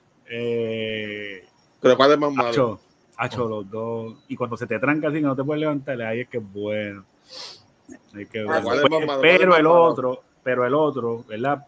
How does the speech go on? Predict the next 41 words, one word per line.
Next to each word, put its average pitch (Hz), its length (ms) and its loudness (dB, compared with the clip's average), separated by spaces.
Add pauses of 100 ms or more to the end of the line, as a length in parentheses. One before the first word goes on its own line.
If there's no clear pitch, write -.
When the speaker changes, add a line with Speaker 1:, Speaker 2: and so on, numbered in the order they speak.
(160)
Speaker 1:
Oye, 135 220 0
lo 117 120 -2
que 113 80 -14
estamos 131 200 -2
hablando 156 220 2
hace 139 140 0
rato, 143 320 0
mi 117 120 -2
gente, 135 380 -2
es 131 240 -6
que 113 460 -4 (500)
este 123 240 -8
caballero 151 380 4
que 139 80 2
está 143 140 -2
debajo 147 280 4
de 143 80 2
mí, 151 260 -2 (1000)
le 123 120 -4
hicieron 147 420 0
el 135 160 -2
chaca, 127 300 -8
chaca, 160 300 -4
chaca, 151 300 -4
chaca, 160 420 -6
rum, 160 240 0
rum, 170 200 0
rum, 156 260 2
rum, 233 200 0 (840)
vasectomía. 117 840 -2 (880)
Y 127 120 -6
ese 135 100 -2
muchacho 156 440 0
está 147 200 -6
ahí, 160 160 0
mira, 151 200 0
mira, 135 300 -4 (140)
mira 135 180 -4
qué 151 100 -2
macho 139 300 0
alfa 131 200 -4